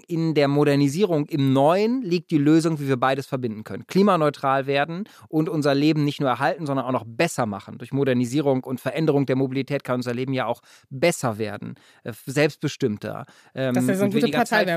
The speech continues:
Speaker 1: Zeitverlust. So, und dafür gibt's, glaub ich, einen riesigen Raum. Und wenn wir jetzt beide feststellen, gerade die Mobilitätsdebatte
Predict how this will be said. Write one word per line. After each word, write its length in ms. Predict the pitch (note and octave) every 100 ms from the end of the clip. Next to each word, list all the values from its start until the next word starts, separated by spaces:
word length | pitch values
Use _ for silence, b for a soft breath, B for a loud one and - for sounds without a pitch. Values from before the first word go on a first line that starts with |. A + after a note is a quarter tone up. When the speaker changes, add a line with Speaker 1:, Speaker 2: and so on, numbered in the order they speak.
| C#3+
Speaker 1:
Zeitverlust. 260 | A#2 - -
So, 160 | C#3+ B -
und 100 | C3+
dafür 160 | C#3+
gibt's, 180 | F3 F3
glaub 140 | F3 D3+
ich, 80 |
einen 100 | D#3+ C#3+
riesigen 380 | E3 F#3 G3
Raum. 300 | F3+ E3+ B2
Und 100 | C3
wenn 140 | C3 D3+
wir 80 | D3+
jetzt 140 | -
beide 260 | D3+ F3+ G3
feststellen, 920 | G3+ G#3 - - E3+ D#3 F#3+ C#4 D4+ b b -
gerade 260 | D3+ F3+
die 80 | F3+
Mobilitätsdebatte 1120 | E3 D#3 D3+ D3 F#3 - D3 A2+ G#2 G#2 -